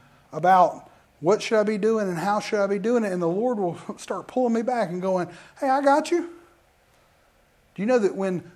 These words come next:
the s-, the kinetic chain that is moving me towards Him, when it is moving in the right direction and my mind, will, and emotions are moving in the right direction,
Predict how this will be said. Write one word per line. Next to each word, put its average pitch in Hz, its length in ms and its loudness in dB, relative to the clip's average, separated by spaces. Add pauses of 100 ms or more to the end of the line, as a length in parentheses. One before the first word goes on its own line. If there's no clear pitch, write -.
the 165 120 -4
s-, - 240 -6
the 147 200 -8
kinetic 190 600 -2
chain 190 520 -4
that 143 120 -4
is 135 160 -8
moving 175 560 -2
me 170 260 -6
towards 147 440 -8
Him, 170 420 -8 (320)
when 156 160 -6
it 185 200 -2
is 139 240 -6 (280)
moving 175 420 0
in 156 120 -2
the 147 80 -4
right 160 280 -2
direction 170 500 -4
and 131 100 -8
my 143 120 -6
mind, 165 340 -2
will, 170 160 0
and 147 80 -4
emotions 160 440 -4
are 147 80 -4
moving 165 340 0
in 180 120 0
the 170 80 -2
right 170 300 0
direction, 180 600 -2